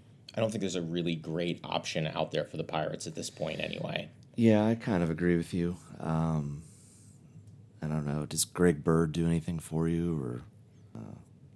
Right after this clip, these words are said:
Speaker 2: that's Carlos Santana. Uh, I mean, it's just not a lot of good options out there on the
Speaker 1: I, I don't,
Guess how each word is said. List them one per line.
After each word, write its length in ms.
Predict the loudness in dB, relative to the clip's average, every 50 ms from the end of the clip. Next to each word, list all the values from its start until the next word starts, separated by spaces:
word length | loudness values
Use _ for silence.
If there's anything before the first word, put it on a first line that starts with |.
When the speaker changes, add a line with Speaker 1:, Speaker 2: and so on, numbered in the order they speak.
| -10 -6
Speaker 2:
that's 260 | -6 -6 -6 -8 -14 -18 -18 -18 -16 -16 -16 -14
Carlos 400 | -8 -4 0 2 2 2 2 2
Santana. 800 | 2 2 2 2 0 0 -2 0 0 2 4 4 4 2 2 0 -2 -4 -2
Uh, 340 | 0 2 2 2 0 -4 -8 -12 -18 -16 -8
I 60 | -4
mean, 220 | -2 -2 -2 -2 -4 -10 -18 -20 -20 -20 -20 -20 -20 -20 -20 -20 -20 -20 -20 -8
it's 120 | -4 -2 0
just 140 | 2 4 6
not 140 | 8 8
a 40 | 10
lot 160 | 10 8 8
of 40 | 6
good 140 | 6 6 6
options 400 | 6 6 4 4 2 0 0 2
out 160 | 2 0 0
there 160 | 0 0 2
on 140 | 2 0 0
the 160 | 0 -2 -4 -6 -8 -16 -20 -20 -20 -20 -20 -20 -20 -20 -20 -20 -20 -20 -20 -20 -12 -6
Speaker 1:
I, 300 | -4 -2 -2 0 0 0
I 40 | 0
don't, 300 | 0 -2 -6 -8 -12